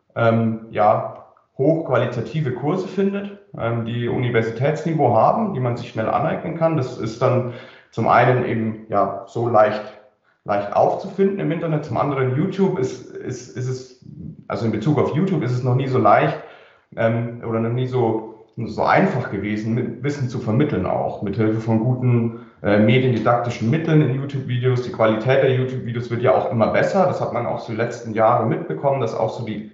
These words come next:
generelle Qualität auch der, der YouTube-Videos besser wird. Es gibt auch Mister Wissen to Go zum Beispiel. Ähm,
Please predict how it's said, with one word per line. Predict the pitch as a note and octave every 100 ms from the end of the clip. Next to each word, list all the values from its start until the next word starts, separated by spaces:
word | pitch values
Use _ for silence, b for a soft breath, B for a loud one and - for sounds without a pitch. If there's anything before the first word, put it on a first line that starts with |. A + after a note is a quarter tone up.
| _
generelle | - C3 D3 B2+ A#2+ -
Qualität | D3 - - D#3 E3+ -
auch | B2 -
der, | A2 G#2 G#2 B B B B _
der | G#2+ G2+ G2 C#3
YouTube-Videos | F#3+ D#3+ D#3 D3 C3+
besser | - C3 - B2
wird. | B2+ B2+
Es | B2 -
gibt | G2+
auch | G2+ - - -
Mister | B2 B2+ A#2 A2+
Wissen | A2+ G2
to | -
Go | C3 C#3 -
zum | B2
Beispiel. | A#2+ A#2+ - B2 A#2+ B2 B B -
Ähm, | G#2+ G#2 G#2 G#2